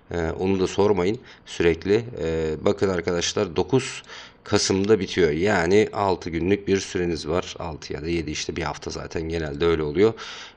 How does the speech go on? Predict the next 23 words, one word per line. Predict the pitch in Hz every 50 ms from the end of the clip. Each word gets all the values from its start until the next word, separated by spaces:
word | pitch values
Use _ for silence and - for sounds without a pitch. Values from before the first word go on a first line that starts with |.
| - -
E, | 95 92 90 90 87 87 85 85 85 85 82 -
İstanbul | 98 - - - 101 95 92 90 85 85
saatine | 80 - - 95 87 85 82 - 90 82
göre | 82 85 90 98
gece | 78 90 92 - 92
üçte | 87 82 - - - 107 95
bitiyormuş. | 92 - - 92 82 - - - - - -
Aklınızda | - 95 - - 90 85 82 80 82 98
olsun | 92 85 80 80 - - 104 95 85
dokuz | 90 - - 110 - -
Kasım. | - 90 82 - - 80 - - - - - - - - - - - - - -
E, | 98 92 87 85 85 -
dokuz | 107 - 117 107 -
Kasım'dan | - 92 - 92 90 85 85
sonra | 82 - - 98 92 82 82 98 110 110 - - - - -
buraya | - - 104 104 85 80 82 90 95
gelmeyin. | - 90 85 80 71 73 69 69 65 - - -
Boşuna | 92 82 - - - 92 95 104 101 98 - - - - -
uğraşmayın. | - 95 95 90 82 80 - - 92 85 90 98 104 101 - - - - - - - - - - -
Şimdi | - - - 156 139 113 92 82 - - - -
ilk | - 131 135 131 -
görev | - 107 107 117 120 117 98
bu. | 90 78